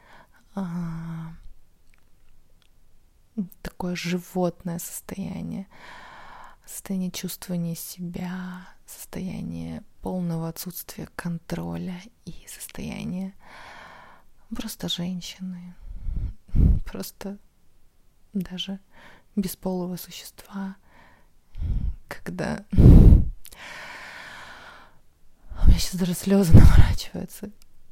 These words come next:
когда больше ничего нет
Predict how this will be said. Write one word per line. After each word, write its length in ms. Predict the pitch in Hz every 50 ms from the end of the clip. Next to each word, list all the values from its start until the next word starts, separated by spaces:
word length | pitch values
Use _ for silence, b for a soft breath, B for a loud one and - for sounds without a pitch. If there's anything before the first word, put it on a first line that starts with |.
| - - - - - - - - - - - - - - - -
когда 960 | - - - - - - - - 180 180 180 185 185 170 175 190 196 202 196 190 - - - - - - - - - - - - - - _ - - - - - - - - - - - B B B B B B B B B B - - - - - - - - - -
больше 400 | - - - - - - - 185
ничего 540 | 185 185 196 214 - - - - - - 202
нет 580 | 196 196 196 202 196 190 190 - - - -